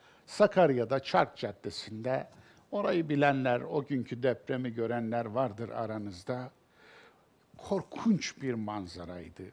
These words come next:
karşılaştığımız şey ve orada çorba kuyruğunda bir iş, ihtiyar gösterdiler bana.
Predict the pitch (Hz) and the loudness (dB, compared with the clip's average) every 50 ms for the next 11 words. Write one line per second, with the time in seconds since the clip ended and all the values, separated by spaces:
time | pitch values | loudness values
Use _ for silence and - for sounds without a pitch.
0 | _ - - - 104 98 - - 110 95 92 92 - - - - 95 92 92 92 | _ -14 -8 -8 -6 -6 -8 -10 -12 -12 -12 -12 -12 -12 -12 -14 -16 -16 -14 -14
1 | 92 - - - 139 147 156 147 151 165 - _ _ _ _ _ _ _ _ - | -12 -12 -10 -6 -4 -2 -2 -2 -4 -8 -16 _ _ _ _ _ _ _ _ -20
2 | - _ _ - 156 165 165 165 165 - - - - _ _ _ _ _ _ _ | -20 _ _ 2 8 8 8 8 8 4 -2 -8 -18 _ _ _ _ _ _ _
3 | - - 180 165 160 185 165 - - - 175 165 160 180 190 - - - 131 123 | 2 4 4 4 4 2 0 0 2 2 2 4 4 4 2 2 2 -2 -2 0
4 | 120 120 123 123 127 135 180 165 143 156 151 143 147 139 120 - - - 147 135 | 0 0 -2 -2 0 0 0 0 2 0 0 0 -2 -4 -6 -6 -6 -6 -4 -4
5 | 120 - - 143 131 127 127 127 113 110 107 - - - 107 101 101 92 95 95 | -4 -4 -2 0 2 2 2 2 0 -6 -8 -10 -10 -10 -8 -8 -8 -8 -10 -10
6 | 98 98 98 98 98 101 98 104 123 135 127 | -10 -10 -10 -10 -10 -10 -10 -8 -8 -8 -8